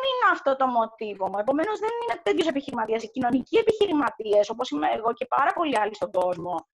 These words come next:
έχουμε πολύ μεγάλες διαφορές από τους συμβατικούς άλλους επιχειρηματίες. Γι' αυτό μπορώ να, γι' αυτό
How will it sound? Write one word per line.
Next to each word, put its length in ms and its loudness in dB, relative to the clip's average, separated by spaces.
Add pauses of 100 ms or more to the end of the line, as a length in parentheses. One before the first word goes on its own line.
(300)
έχουμε 320 -2
πολύ 260 2
μεγάλες 380 4
διαφορές 1000 0 (300)
από 280 -2
τους 140 -12
συμβατικούς 720 -4
άλλους 380 2
επιχειρηματίες. 920 -6
Γι' 160 -4
αυτό 240 0
μπορώ 200 2
να, 100 -2
γι' 80 -2
αυτό 200 -2